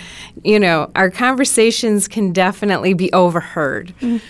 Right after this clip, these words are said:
Speaker 1: So what is the practice that we should try and develop, um, in order to respect privacy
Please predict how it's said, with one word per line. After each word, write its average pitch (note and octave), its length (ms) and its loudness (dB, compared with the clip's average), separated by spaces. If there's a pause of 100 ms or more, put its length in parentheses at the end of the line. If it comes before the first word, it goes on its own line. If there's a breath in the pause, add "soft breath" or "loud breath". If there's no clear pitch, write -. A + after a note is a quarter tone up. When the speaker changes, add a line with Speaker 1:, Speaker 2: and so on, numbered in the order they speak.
Speaker 1:
So F#3+ 720 2
what G#3 640 -2
is G#3+ 300 0
the F#3 120 -4
practice G3 1000 -6
that D#3+ 320 -2
we F3+ 220 2
should F#3 320 -2
try A3 340 2
and F#3+ 260 2
develop, D3 680 -4 (480 loud breath)
um, E3 640 0 (280)
in F#3+ 180 0
order F3 360 0
to F#3 200 -8
respect D#3+ 540 -4
privacy D3 960 -4